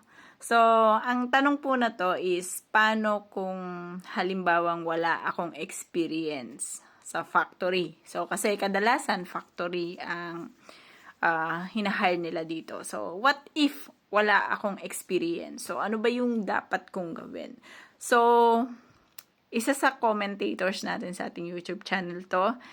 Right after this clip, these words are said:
na nagsabi siya na siya daw po ay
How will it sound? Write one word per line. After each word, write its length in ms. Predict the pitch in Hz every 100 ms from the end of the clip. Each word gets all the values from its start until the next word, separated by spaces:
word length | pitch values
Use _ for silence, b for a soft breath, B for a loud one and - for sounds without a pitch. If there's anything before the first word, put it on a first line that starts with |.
| B B B -
na 560 | 190 175 175 170 175
nagsabi 480 | 185 190 240 226 247
siya 320 | 247 247 202
na 160 | 190 190
siya 240 | 196 208
daw 160 | 185 180 -
po 320 | - 190 -
ay 640 | 120 170 165 160 170 170